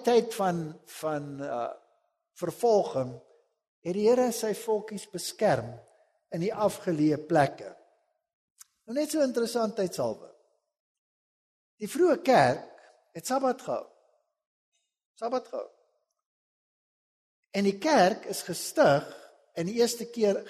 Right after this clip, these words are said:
Christene genoem in Sirië. Dit was Antioch.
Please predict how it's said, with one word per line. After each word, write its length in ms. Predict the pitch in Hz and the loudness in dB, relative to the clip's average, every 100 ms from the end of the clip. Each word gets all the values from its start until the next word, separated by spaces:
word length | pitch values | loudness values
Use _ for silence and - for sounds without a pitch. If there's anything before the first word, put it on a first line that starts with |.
| - | -4
Christene 560 | 262 302 - - 160 135 | 0 0 -2 -4 -6 -6
genoem 500 | 156 147 147 175 220 - _ _ 170 | -8 -4 -4 -4 -8 -14 _ _ -10
in 120 | 160 | -4
Sirië. 560 | - 339 247 120 98 - _ _ _ _ _ _ _ _ _ _ _ _ _ - | 2 4 4 0 -4 -12 _ _ _ _ _ _ _ _ _ _ _ _ _ -12
Dit 160 | 139 | -4
was 160 | 160 165 | -2 0
Antioch. 580 | 240 311 302 180 87 | 0 -2 0 0 0